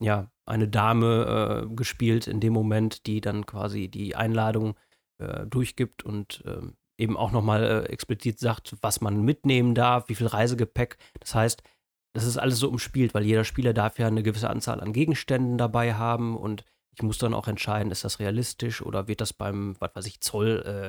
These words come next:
äh, direkt eingesammelt oder wie das halt dann so ist. Also das ist ja alles, liegt alles in meiner Hand und ich entscheide, was darf und was nicht. Und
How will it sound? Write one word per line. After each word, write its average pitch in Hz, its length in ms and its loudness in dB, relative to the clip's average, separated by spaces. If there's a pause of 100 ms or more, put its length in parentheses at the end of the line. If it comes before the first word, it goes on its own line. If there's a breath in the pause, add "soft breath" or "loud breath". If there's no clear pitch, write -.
(300)
äh, - 40 -14
direkt 113 320 -6
eingesammelt 113 680 4
oder 110 360 0 (280)
wie 123 460 -2
das 120 160 2
halt 117 160 2
dann 113 120 4
so 110 160 0
ist. - 220 -6
Also 113 260 -4
das 120 260 -6 (460 soft breath)
ist 117 100 -6
ja 135 100 2
alles, 127 340 2
liegt 135 240 2
alles 139 220 2
in 139 100 2
meiner 123 400 4
Hand 143 300 0
und 127 260 -2
ich 117 100 -8
entscheide, 123 540 0
was 113 160 -2
darf 117 240 -4
und 117 100 -6
was 110 180 -8
nicht. 147 280 -4
Und 113 280 -4